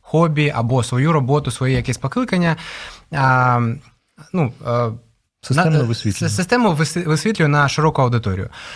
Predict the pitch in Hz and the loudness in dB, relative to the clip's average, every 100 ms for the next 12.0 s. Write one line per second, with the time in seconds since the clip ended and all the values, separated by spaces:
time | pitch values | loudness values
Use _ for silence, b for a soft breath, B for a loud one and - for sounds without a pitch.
0 | B - 214 262 190 - - 131 190 214 | B 0 2 4 0 -4 -4 2 4 4
1 | 170 175 151 - 160 151 147 175 110 - | 4 2 2 2 4 4 2 2 2 0
2 | 196 202 196 165 139 143 180 170 139 147 | 0 0 2 0 2 0 0 2 2 2
3 | 165 147 131 127 127 131 170 247 202 - | 2 2 2 2 0 0 2 2 0 0
4 | 151 139 160 147 - 147 202 175 139 - | 0 0 0 -2 2 2 4 2 -2 -2
5 | 127 123 147 175 135 - 156 143 208 294 | -2 0 2 0 0 2 2 4 2 2
6 | 277 - - 170 120 98 92 120 - 135 | -2 -4 -2 2 2 0 -4 -12 -10 -2
7 | 123 113 127 - 123 123 120 135 214 240 | 0 0 -2 2 4 4 2 2 2 0
8 | 202 175 190 151 - 139 220 269 214 156 | 2 2 4 2 2 2 2 4 4 4
9 | 160 147 135 143 120 120 117 151 277 220 | 4 4 4 4 2 2 2 2 2 2
10 | 135 - 165 143 131 123 143 233 247 196 | 0 2 2 4 2 4 4 4 2 0
11 | - 156 139 160 214 175 123 147 - 135 | 2 4 4 2 2 0 0 0 0 0